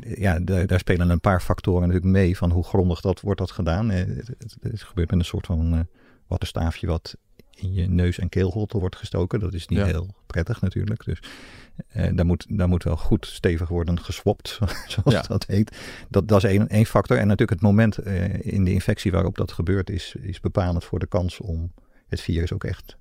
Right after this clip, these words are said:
Speaker 1: aan te tonen. Ehm, aan de andere kant, de test is heel gevoelig. Eh, de, de P C R-test, zoals dat heet, is echt een, eh, supergevoelige detectie van, eh, viraal genoom.
Speaker 2: Mhm.
Speaker 1: Eh, dus je, je toont echt de aanwezigheid van het virus zelf aan.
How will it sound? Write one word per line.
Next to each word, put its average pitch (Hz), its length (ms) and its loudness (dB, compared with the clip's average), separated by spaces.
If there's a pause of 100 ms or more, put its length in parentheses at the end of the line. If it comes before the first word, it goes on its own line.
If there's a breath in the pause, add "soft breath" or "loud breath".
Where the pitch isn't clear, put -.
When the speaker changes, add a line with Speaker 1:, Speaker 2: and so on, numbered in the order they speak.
Speaker 1:
aan 104 160 -2
te - 100 -10
tonen. 90 400 2 (560 loud breath)
Ehm, 87 440 -2
aan 90 380 -4
de - 80 -20
andere 95 160 2
kant, 85 220 0
de - 80 -18
test - 220 2
is 85 120 -2
heel 87 140 2
gevoelig. 95 500 -2 (100)
Eh, 85 360 -2
de, 85 320 -2 (560 soft breath)
de 87 80 -8
P - 200 0
C - 80 -4
R-test, 92 420 0
zoals 90 180 -2
dat - 100 -4
heet, 87 240 0
is - 180 -4
echt - 300 -8
een, 80 160 -2
eh, 82 260 -4
supergevoelige - 800 -2 (140)
detectie 85 560 -2
van, 85 360 -2
eh, 107 120 -6 (220)
viraal 85 420 0
genoom. 90 440 0 (340 loud breath)
Speaker 2:
Mhm. 98 200 0 (120)
Speaker 1:
Eh, 107 100 -8
dus 90 140 -4
je, 90 180 -4
je 90 120 -4
toont - 220 0
echt - 180 -2
de - 140 -12
aanwezigheid 90 520 2
van 92 120 0
het 85 100 2
virus 87 440 0
zelf 92 280 0
aan. 90 320 -4